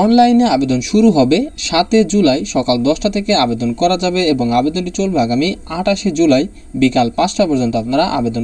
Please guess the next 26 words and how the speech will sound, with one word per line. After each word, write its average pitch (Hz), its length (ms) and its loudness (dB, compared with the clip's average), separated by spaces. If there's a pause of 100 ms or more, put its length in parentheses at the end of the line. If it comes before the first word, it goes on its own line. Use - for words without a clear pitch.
(140)
করতে 190 240 -2
পারবেন। 123 240 0 (520)
আর 120 80 0 (100)
আবেদন 202 320 0
করার 214 220 2
জন্য 214 140 2 (220)
একজন 120 180 -2 (100)
প্রার্থীর 170 360 0 (100)
ছবি 170 260 2 (180)
এবং 120 140 -2 (120)
স্বাক্ষরের 202 520 0
প্রয়োজন 147 380 0
পড়বে 139 260 -2 (520)
এবং 127 120 2 (120)
অবশ্যই 220 320 2 (100)
আপনার 131 260 -4
শিক্ষাগত 196 400 -2 (180)
যোগ্যতা 185 320 0 (100)
যে 196 80 2 (160)
সার্টিফিকেট 185 600 -2
বা 196 60 2 (100)
মার্কশিট 131 360 -2
রয়েছে, 123 240 -2 (240)
এই 139 60 -2
যে 123 140 2
রোল 160 140 2